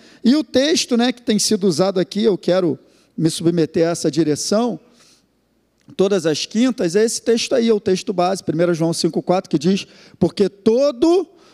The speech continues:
o que é nascido de Deus vence o mundo. E esta é a vitória que vence o mundo, a nossa fé."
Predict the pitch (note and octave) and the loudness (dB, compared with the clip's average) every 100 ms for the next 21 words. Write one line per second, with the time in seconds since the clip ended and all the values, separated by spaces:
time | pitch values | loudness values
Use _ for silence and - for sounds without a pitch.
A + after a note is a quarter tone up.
0 | - F#3+ G3+ G#3+ G#3 G#3 G3 F#3 A3 A3+ | -2 -2 0 2 2 2 0 2 0 2
1 | G#3+ F3+ D3 G#3 B3 C4+ - - C#3 C3 | 2 0 2 2 2 -4 -10 -4 -2 0
2 | C3 G#3+ C4+ C#4 - - C#3 - _ _ | 2 2 2 0 0 0 0 -4 _ _
3 | _ - F3 D#3+ D3 A#2 G#2+ - _ _ | _ -2 0 0 0 -2 -10 -16 _ _
4 | _ _ - E3 E3+ G#3 A#3+ - - G#3+ | _ _ -2 2 4 2 0 -2 0 0
5 | F3+ D3 B2 _ _ - F#3 D#3+ E3+ - | 2 0 -4 _ _ -2 0 2 0 -2
6 | - A3+ D4 D#4 D4 C#4 G3+ F3+ G#3 A3 | 0 0 2 0 0 0 2 2 0 0
7 | - - - _ _ - F#3 E3 F3 A3+ | 0 -2 -6 _ _ -2 0 2 0 2
8 | G3 E3+ F3+ A#3+ C4+ - C#4 C#4+ - - | 0 0 2 2 2 0 0 -2 -8 -20
9 | _ - - C3 G2+ | _ -14 -2 -2 -2